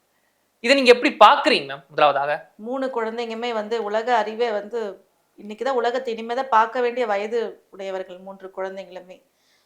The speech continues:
Speaker 2: So, அந்த குழந்தைங்கள ஒரு பெற்ற தந்தையே கொலை பண்ணியிருக்காருன்னு சொல்லும் போது,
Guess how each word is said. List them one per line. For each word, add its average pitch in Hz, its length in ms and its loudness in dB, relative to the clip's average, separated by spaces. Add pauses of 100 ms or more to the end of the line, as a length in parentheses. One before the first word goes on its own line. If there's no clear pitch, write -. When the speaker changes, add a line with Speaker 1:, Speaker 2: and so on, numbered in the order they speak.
(120)
Speaker 2:
So, - 220 -14
அந்த 208 240 -10
குழந்தைங்கள 277 340 -2
ஒரு 214 480 -2
பெற்ற 220 280 -4
தந்தையே 285 680 0
கொலை 247 200 4
பண்ணியிருக்காருன்னு 226 720 -4
சொல்லும் 202 320 -16
போது, 220 220 -14